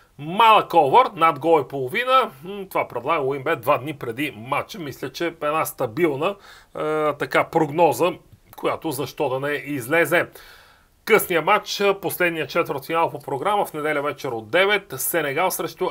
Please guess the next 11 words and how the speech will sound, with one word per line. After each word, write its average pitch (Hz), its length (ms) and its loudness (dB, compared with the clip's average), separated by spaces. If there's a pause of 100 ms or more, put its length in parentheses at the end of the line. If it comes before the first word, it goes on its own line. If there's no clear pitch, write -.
Екваториална 160 760 -2
Гвинея. 139 680 0 (340)
А, 147 120 -4
тук, 180 320 -8
а, 160 120 2
Сенегал 160 560 2
е 143 40 0
категоричен, 143 920 -2
а, 127 180 -4
фаворит 143 580 -4
и, 226 200 2